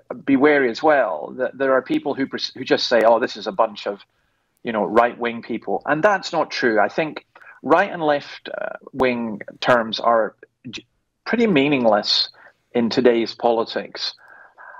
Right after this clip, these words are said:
I would certainly say it was socially conservative as opposed to the progressive. Uh, that certainly binds more well with the biblical line. But yes, I do think being salt and light means that you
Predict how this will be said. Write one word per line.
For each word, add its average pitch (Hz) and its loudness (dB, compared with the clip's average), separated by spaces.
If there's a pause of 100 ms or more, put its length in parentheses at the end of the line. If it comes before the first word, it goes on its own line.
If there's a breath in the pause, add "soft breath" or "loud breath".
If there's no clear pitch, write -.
(120 loud breath)
I 139 6
would 135 0
certainly 190 -2
say 135 0
it 104 -4
was 113 -6
socially 135 0
conservative 120 0 (320)
as 113 0
opposed 117 -2
to 120 -8
the 107 0
progressive. 123 0 (400 soft breath)
Uh, 123 0
that 151 2
certainly 139 -2
binds 117 -2
more 117 2
well 117 4
with 110 -4
the 107 -2
biblical 113 -2
line. 101 -2 (420 soft breath)
But 143 4
yes, 175 2
I 131 2
do 185 2
think 104 -4
being 131 -2
salt 175 0
and 151 -6
light 113 0 (100)
means 127 -4
that 127 2
you 123 6